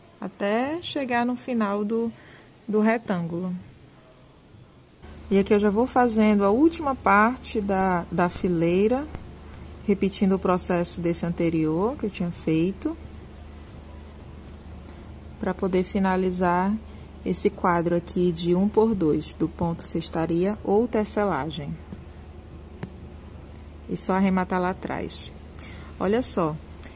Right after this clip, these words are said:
esse ponto é tão legal, porque se você quisesse, em vez de fazer um por dois, fazer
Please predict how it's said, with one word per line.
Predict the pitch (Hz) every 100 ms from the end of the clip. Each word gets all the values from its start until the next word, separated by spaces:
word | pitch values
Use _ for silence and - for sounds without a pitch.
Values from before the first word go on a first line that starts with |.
| -
esse | 208 220
ponto | - - 240 240
é | 208
tão | - 240
legal, | 254 202 185 220 214 175 - - - -
porque | 190 185 214
se | 220
você | 220 220 220
quisesse, | 254 214 196 170 165 - 156 - - - -
em | 185
vez | 190 214
de | 190
fazer | 196 185 180 175 160 -
um | 240 311
por | 320 196 190
dois, | 165 196 220 185 - - - -
fazer | 185 180 180 175 170